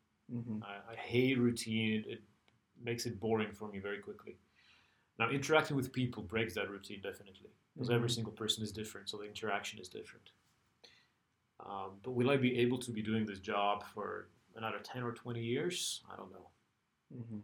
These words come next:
Speaker 2: Will I need to be looking for different, different positions within that job? Not positions as in, as in titles, but positions as in,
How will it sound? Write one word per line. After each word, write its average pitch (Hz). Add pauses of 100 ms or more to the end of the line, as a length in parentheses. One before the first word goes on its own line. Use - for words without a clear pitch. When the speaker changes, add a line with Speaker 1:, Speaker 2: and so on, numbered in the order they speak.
(200)
Speaker 2:
Will 117
I 117
need 120
to 123
be 117
looking 120
for 117
different, 120 (580)
different 120
positions 107
within 92
that 90
job? 87 (460)
Not 123
positions 98
as 90
in, 92 (560)
as 90
in 101
titles, 101
but -
positions 107
as 98
in, 98